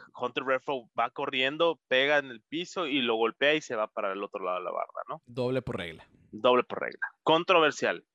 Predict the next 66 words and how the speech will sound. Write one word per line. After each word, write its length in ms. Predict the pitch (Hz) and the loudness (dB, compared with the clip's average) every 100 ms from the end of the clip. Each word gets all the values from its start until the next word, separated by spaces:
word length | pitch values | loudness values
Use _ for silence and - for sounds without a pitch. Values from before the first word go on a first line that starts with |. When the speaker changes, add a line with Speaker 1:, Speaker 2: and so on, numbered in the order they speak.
| _ - | _ -12
Speaker 1:
Mucha 440 | 120 143 170 160 | -2 0 0 -2
gente 320 | 160 160 160 | -2 0 2
le 100 | 139 | 2
pareció 560 | - 113 107 - 165 190 | 2 0 -2 -2 -2 -2
que 120 | - | -2
debió 220 | 135 120 123 | -2 0 2
haber 120 | 123 | 0
anotado 440 | 120 101 - 117 | -2 -6 -2 -2
Yandy 300 | 113 110 107 | -2 -6 -8
Díaz 260 | 104 110 - | -2 -2 -2
en 60 | 107 | -10
esa 140 | 110 | -14
jugada. 440 | - 98 117 131 | -10 0 4 4
¿Tú 160 | - 123 | 0 -4
qué 100 | 120 | -6
opinas, 280 | - 98 92 | -6 -12 -12
Ricardo? 240 | 90 90 _ _ _ | -12 -14 _ _ _
Speaker 2:
No, 480 | 139 190 254 226 127 _ - | -6 -4 -4 -6 -12 _ -4
para 180 | 165 156 | -2 0
nada. 300 | 156 165 - - _ | 2 0 -2 -16 _
Es 160 | 147 - | -12 -8
que 100 | - | -6
no 100 | 175 | -2
es 100 | 185 | 0
intencional 580 | 220 180 165 147 139 160 | 0 0 0 2 2 2
eso. 200 | 160 170 | 2 0
No 120 | 160 | -2
es 100 | 165 | -4
como 240 | - 190 156 | -2 -6 -2
que 140 | 160 | -4
agarró 340 | 135 139 147 175 | -4 -6 -6 -6
y 40 | |
la 180 | 156 - | -6 -8
tiró 320 | 117 131 156 | -8 -6 -6
él 240 | 139 147 | -10 -14
para, 360 | 135 110 92 - | -10 -10 -10 -14
para 160 | - 120 | -12 -10
las 180 | 110 107 | -4 0
Speaker 1:
Ah, 40 | |
Speaker 2:
gradas. 300 | 123 139 165 151 | 2 4 4 4
Speaker 1:
exactamente. 340 | 107 101 - | 0 -2 0
Era 200 | 127 135 | 2 4
el 60 | 156 | 4
Speaker 2:
Fue, 140 | 160 | 4
Speaker 1:
momento. 220 | 156 143 143 | 4 0 0
Speaker 2:
fue, 280 | 165 120 | 0 0
sí, 200 | - 175 | -2 -2
fue 160 | 185 202 | 0 2
la 120 | 208 | 0
jugada. 560 | 202 165 139 165 185 147 | 0 -2 0 0 0 0
Fue 120 | 156 | 0
la 80 | 165 | -2
vi-, 140 | 165 | -2
él 140 | 151 160 | 0 0
estaba 320 | 170 - 170 | -2 -4 -6
corriendo 360 | 147 139 151 170 | -6 -6 -2 0
hacia 180 | 160 | 0
la 100 | 131 117 | -2 0
barda 240 | 131 156 | -2 -2
y 40 | |
la 100 | 139 | -2
pelota 340 | 117 117 117 120 | -4 -6 -8 -10
le 80 | 110 | -10
rebotó 580 | 101 110 107 117 120 113 | -10 -8 -6 -4 -4 -2
muy 240 | 143 170 | 0 2
rápido. 580 | 143 139 - 135 135 | 2 -2 -4 -4 -4